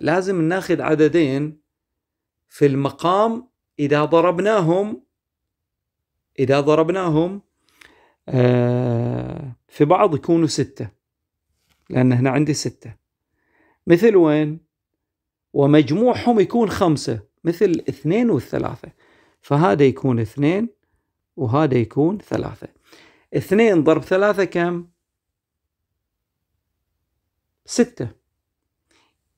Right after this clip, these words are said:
اثنين زائد ثلاثة كم؟ خمسة. مجموعهم خمسة وحاصل ضربهم كم؟ ستة. فبهذا الشكل يكون.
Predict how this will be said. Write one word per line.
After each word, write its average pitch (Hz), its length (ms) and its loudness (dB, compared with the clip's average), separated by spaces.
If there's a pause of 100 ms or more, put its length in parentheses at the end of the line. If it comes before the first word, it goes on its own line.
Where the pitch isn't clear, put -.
(140)
اثنين 196 500 2
زائد 196 300 4
ثلاثة 208 400 2
كم؟ 190 420 -4
خمسة. 143 640 -4
مجموعهم 131 640 -2
خمسة 202 540 -2 (400)
وحاصل 156 520 -2
ضربهم 156 440 2
كم؟ 156 360 -4 (840)
ستة. - 440 -4 (420)
فبهذا 143 480 0
الشكل - 360 -10
يكون. - 240 -16